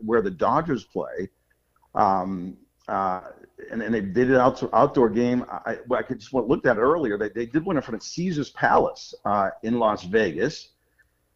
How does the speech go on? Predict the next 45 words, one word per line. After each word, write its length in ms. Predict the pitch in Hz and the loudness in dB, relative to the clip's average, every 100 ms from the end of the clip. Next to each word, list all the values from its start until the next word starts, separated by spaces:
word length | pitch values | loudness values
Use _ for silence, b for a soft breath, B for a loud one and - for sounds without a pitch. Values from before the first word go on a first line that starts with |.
| _ - | _ 2
They've 280 | 123 113 | 2 2
done 280 | 110 139 165 | 4 6 6
one 460 | 143 135 127 123 123 - | 6 4 4 0 -4 -6
in 260 | 120 113 107 | -4 -2 0
Levi 400 | 131 151 139 127 | -2 2 2 2
Stadium 680 | - 123 123 117 110 107 107 | 0 0 0 0 -2 -4 -6
in 100 | 101 | -10
San 240 | - 131 | -2 -2
Francisco, 840 | 110 95 - 180 - 98 90 92 92 | -2 -4 0 0 2 0 2 -2 -4
and, 360 | 101 101 101 101 117 | -6 -4 -4 -6 -8
and 120 | - | -4
kinda 200 | 202 196 | 2 4
reading 420 | 131 151 147 113 | 6 6 6 2
through 200 | - 123 | 0 -6
some 200 | - 143 | 0 2
of 60 | 98 | 2
the 80 | |
history 380 | 90 117 - 123 | 2 0 0 -2
of 60 | 95 | 0
these 200 | 92 82 | -4 -6
games, 460 | 95 92 95 98 _ _ - | -4 -4 -6 -10 _ _ -2
the 60 | |
worst 540 | 113 107 117 151 165 - - | 0 2 4 4 2 -4 2
ice 480 | 120 107 95 - - b b b b b b _ _ | 4 4 -2 -14 -20 b b b b b b _ _
that 160 | 120 110 | -2 2
I, 460 | 120 120 107 107 | 2 0 0 -2
I, 20 | 104 | -2
that 140 | 113 | -4
I, 120 | 117 | -4
that 180 | 104 107 | -4 -6
people 160 | 127 110 | -6 -6
talked 320 | - 123 127 | -2 -2 0
about 220 | 101 92 | -2 -2
was 140 | 98 101 | -4 -6
the 80 | |
one 240 | 101 110 107 | -4 -2 -2
that 60 | 92 | -4
was 140 | 98 | -8
in 80 | 90 | -10
San 220 | - 104 | -4 -4
Francisco 720 | 92 - 117 - 71 62 - - | -4 -6 -6 -4 -6 -6 -14 -4
that 160 | 98 | -2
they 120 | 101 | -2
played, 480 | 87 104 101 92 92 | -4 2 4 4 0
uh, 300 | - 87 85 | -2 -2 -4